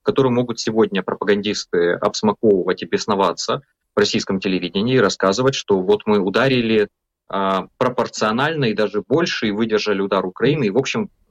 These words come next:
с отмаши сейчас врезали Украине. Это им необходимо для того, чтобы Путин свой образ мачизма восстановил.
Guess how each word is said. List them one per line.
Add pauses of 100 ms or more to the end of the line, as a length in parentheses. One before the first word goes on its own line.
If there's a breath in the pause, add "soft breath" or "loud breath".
(140)
с
отмаши
сейчас
врезали
Украине. (520)
Это
им
необходимо
для
того,
чтобы
Путин
свой
образ
мачизма
восстановил.